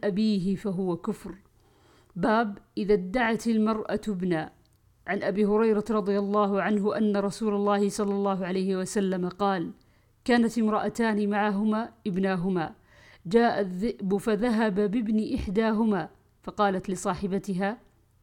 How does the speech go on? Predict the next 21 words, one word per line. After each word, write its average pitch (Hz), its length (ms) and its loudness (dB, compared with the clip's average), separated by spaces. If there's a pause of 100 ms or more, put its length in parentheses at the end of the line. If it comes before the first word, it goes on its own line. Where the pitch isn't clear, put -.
(140)
'إنما 214 300 2
ذهب 175 300 -2
بابنك'، 170 580 -2 (160)
فقالت 180 400 -2
الأخرى: 208 540 -2 (540)
'إنما 226 320 4
ذهب 196 400 0
بابنك'، 180 460 -2 (220)
فتحاكمتا 214 920 0
إلى 196 280 0
داود 180 640 -2 (340)
فقضى 185 680 2
به 175 280 -2
للكبرى، 170 680 -4 (380)
فخرجتا 233 640 2
على 214 360 4
سليمان 214 760 2
بن 196 260 -2
داود 196 540 0 (460)
عليهما 180 380 -2
السلام، 185 520 -2